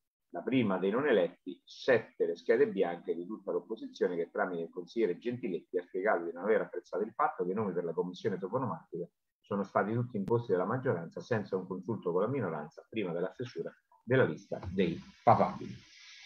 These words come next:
Salutiamo anche Paolo Pacetti che ci sta seguendo. E abbiamo raccontato un po' di politica tecnica, diciamo così,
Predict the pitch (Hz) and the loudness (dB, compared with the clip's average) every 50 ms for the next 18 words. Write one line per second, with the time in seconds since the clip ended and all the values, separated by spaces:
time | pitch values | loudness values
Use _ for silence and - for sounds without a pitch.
0 | - - - - - 101 98 98 110 139 139 123 117 120 131 127 123 117 113 101 | -20 -20 -6 0 4 6 8 10 12 12 12 12 12 12 12 10 10 8 8 8
1 | 107 127 127 120 117 101 101 110 - - 135 120 95 - 101 98 98 95 - 98 | 10 12 12 12 12 10 8 6 6 8 6 6 6 6 4 4 4 4 2 -6
2 | - - 127 120 113 98 - - - 135 131 151 170 180 190 190 147 120 113 101 | 2 8 10 10 10 10 8 6 6 6 6 8 8 8 8 8 8 8 6 6
3 | - - - - - - - - - - - - - - - - - - - - | 6 0 -8 -10 -12 -12 -12 -12 -12 -10 -10 -10 -10 -10 -10 -10 -10 -10 -10 -10
4 | - - - - - - - _ - _ _ _ _ _ _ _ _ _ - - | -10 -10 -10 -12 -14 -16 -20 _ -20 _ _ _ _ _ _ _ _ _ 0 4
5 | 120 117 113 113 110 101 98 110 139 131 123 117 117 113 - - 117 110 101 135 | 8 10 10 10 10 8 6 6 6 6 6 4 2 2 0 0 -4 0 6 8
6 | 127 120 107 113 104 98 127 127 117 110 104 92 107 117 - 120 101 110 104 95 | 8 8 8 6 2 4 6 6 6 6 4 0 2 4 4 4 4 2 2 4
7 | 104 95 92 - - 147 120 - - - 98 95 95 95 87 87 - - 117 117 | 4 4 4 6 6 4 4 4 0 0 2 2 4 4 2 0 0 0 0 2
8 | 135 156 - 160 - - 107 85 - | 2 4 2 2 2 2 0 -2 -2